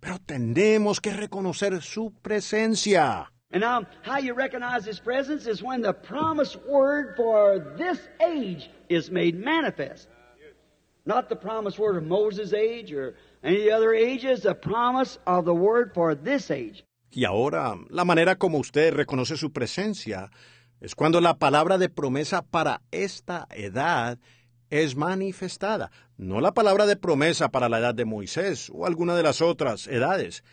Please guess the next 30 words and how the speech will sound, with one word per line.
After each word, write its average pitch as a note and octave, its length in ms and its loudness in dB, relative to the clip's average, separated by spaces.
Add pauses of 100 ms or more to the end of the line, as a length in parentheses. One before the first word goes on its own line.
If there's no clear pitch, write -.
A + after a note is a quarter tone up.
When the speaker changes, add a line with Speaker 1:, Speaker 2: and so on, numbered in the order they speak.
(160)
Speaker 1:
sino C3 240 0
la F#3 140 4
palabra F3+ 320 4
de F#3+ 100 2
promesa E3+ 440 -2 (160)
para C3+ 360 2 (180)
esta G3+ 500 -2
edad. E2+ 320 -8 (460)
Speaker 2:
Now, G#3+ 320 -2 (440)
we C3+ 60 -14
find G3 300 -4
out A#3 140 -2
he A#3 80 -4
went A#3 220 -8
right A#3 180 -4
on C4+ 180 -4
and G#3+ 180 -8
Jairus, G#3 640 0
the E3+ 80 -2
little F#3+ 220 2
fellow A3 340 2
up A3 100 -2
there A#3 180 2
with G#3+ 140 2
a F3 80 4
dead G3 320 0
daughter, F3+ 460 0 (420)
she, - 600 -6 (100)
he D4+ 640 4
believed F3 800 2